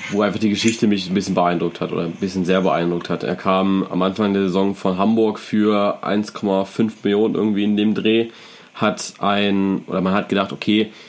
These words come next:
jetzt holen die Hoffenheimer ein, um den Kader so ein bisschen zu erweitern, hat letztes Jahr schon bei Fortuna Düsseldorf eine sehr gute Saison gespielt und dann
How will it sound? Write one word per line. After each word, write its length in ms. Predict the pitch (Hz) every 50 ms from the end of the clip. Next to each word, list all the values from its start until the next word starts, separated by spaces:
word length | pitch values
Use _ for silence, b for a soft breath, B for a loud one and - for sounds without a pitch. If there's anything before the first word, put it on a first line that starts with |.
| B B -
jetzt 160 | 101 92 -
holen 300 | 98 98 101 104 107 107
die 80 | 98 101
Hoffenheimer 560 | 101 104 104 117 104 104 104 104 101 73 -
ein, 240 | 92 98 98 98 87
um 240 | 82 92 95 95 90
den 160 | 92 90 90
Kader 240 | - 98 98 101 95
so 80 | 98
ein 40 | 98
bisschen 200 | 92 98 95 95
zu 120 | - 95
erweitern, 560 | 90 90 87 90 95 104 104 120 110 104 95 92
hat 280 | 101 98 - - -
letztes 400 | - - 101 98 - 113 107 -
Jahr 100 | 98 95
schon 200 | 95 - 107 101
bei 120 | 95 92 92
Fortuna 360 | - 98 95 98 98 98 92
Düsseldorf 500 | 92 113 120 123 107 107 107 104 98 -
eine 200 | - 101 101 98
sehr 220 | 87 104 101 104
gute 240 | 90 104 113 120 131
Saison 360 | 120 120 120 107 113 113 117
gespielt 460 | 113 107 - - - 113 117 113 113 B B B B B B B B B B B _ -
und 200 | 104 101 98 -
dann 420 | 98 98 98 101 101 101 87 -